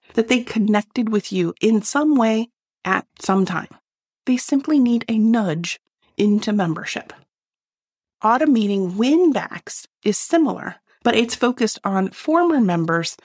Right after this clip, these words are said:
who have allowed their membership to lapse. I love talking about ways to leverage technology because there are so many opportunities to make it easier to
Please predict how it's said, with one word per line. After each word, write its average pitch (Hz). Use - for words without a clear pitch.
who 269
have 262
allowed 196
their 190
membership 170
to 185
lapse. -
I 294
love 233
talking -
about 196
ways 185
to 175
leverage 175
technology 254
because -
there 269
are 254
so 294
many 254
opportunities 214
to -
make 240
it 226
easier 233
to -